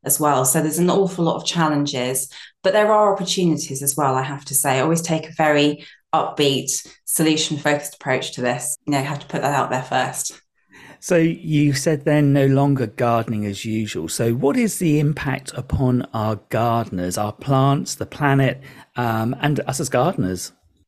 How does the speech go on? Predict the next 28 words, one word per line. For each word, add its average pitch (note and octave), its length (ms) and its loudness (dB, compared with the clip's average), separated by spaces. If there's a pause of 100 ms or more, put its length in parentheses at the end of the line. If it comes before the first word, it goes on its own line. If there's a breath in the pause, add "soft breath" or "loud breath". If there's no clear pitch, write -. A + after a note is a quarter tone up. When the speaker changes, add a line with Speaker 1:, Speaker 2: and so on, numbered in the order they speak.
(320)
Speaker 1:
Well, B3 460 4
the, A#3+ 420 2
the A#3 80 -4
main, B3 560 4 (400 loud breath)
I G3 60 -6
suppose G3 380 0
the F#3+ 80 -2
main G3+ 320 2
impact E3 680 -2
is D3+ 280 0
that D#3 280 0
the D3 60 -8
seasons E3 800 0
are D#3 120 -2
no D#3+ 240 2
longer D#3 540 0
reliable E3 840 0
as D#3+ 320 -4
we D#3 200 -4
have D#3+ 200 -8
known D#3 300 4
them C#3+ 160 -2
to - 140 -12
be C#3+ 200 -4
throughout C#3 300 -2
our C#3 60 0
lifetime. D#3 720 0
So D3 360 0